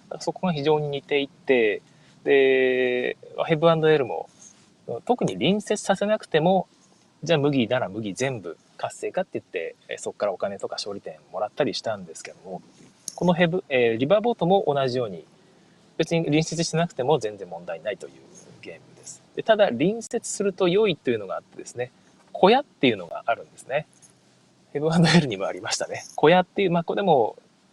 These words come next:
リバーボートでは小屋っていうのは独立したタイルになってるので、好きな場所に小屋を置いて、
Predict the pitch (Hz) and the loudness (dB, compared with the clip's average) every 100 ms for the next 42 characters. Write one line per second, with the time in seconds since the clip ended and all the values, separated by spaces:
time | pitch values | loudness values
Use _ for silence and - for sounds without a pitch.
0 | - 147 165 170 123 90 - 123 143 90 | -4 2 2 4 2 2 4 4 4 0
1 | 85 - 123 - 120 - 117 110 120 120 | -4 -2 -2 -2 -6 -2 -2 -2 -6 -8
2 | 90 - - - - 226 160 143 123 113 | -10 -12 -14 -10 -2 0 0 -2 -4 -6
3 | - - 143 143 117 113 - 160 | -4 -2 2 2 0 -2 2 2